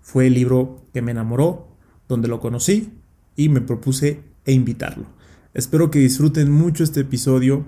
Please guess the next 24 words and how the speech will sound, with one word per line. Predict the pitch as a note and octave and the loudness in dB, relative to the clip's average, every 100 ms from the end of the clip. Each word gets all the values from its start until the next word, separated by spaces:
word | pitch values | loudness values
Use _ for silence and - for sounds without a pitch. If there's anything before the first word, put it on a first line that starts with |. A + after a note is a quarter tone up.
| - | -8
y | - | -4
lo | A#2+ A#2 | -4 0
puedan | C3 C3 B2+ | 2 2 0
compartir. | A2+ A2 - D3+ - - _ _ _ - | -6 -8 -12 -14 -16 -20 _ _ _ 2
Maestro, | C3+ D3 - E3+ D#3+ - _ _ - | 4 4 4 0 0 -6 _ _ 0
muchas | D3 D3 D3+ | 0 4 4
gracias | C#3 C#3 C3 C#3+ C#3 | 6 6 4 2 0
por | A#2+ A2+ A2 A2 - - | -4 -2 -4 -6 -12 -6
aceptar | B2+ B2+ - B2+ | -2 -2 -2 0
esta, | B2+ B2+ B2 A#2 | 0 0 -4 -6
esta | A#2 - B2 | -8 -6 -4
gran | A#2+ B2 | 0 0
invitación. | A#2+ A2+ G#2+ G#2+ D3 D#3+ F3+ - _ _ _ - | 0 -2 -6 -4 -2 -2 -4 -18 _ _ _ -12
Eh, | G#2+ G#2 G#2+ - | -8 -6 -8 -6
ya | B2 A#2+ | -2 0
le | A#2 A2+ | -2 -2
comenté | A2+ A#2 A2+ A#2+ | -2 -2 -2 -2
que | A2+ | -4
me | A2 | -4
siento | - A#2+ A#2 | -4 -4 -2
muy, | A#2 A#2 A2+ - - | -4 -2 -6 -8 -18
<laughs> | - | 0
muy | C3+ C3+ C3 | 4 6 8
emocionado | C#3 C3 A2 A#2 A#2 A#2+ B2 B2 | 8 6 2 0 -2 0 0 0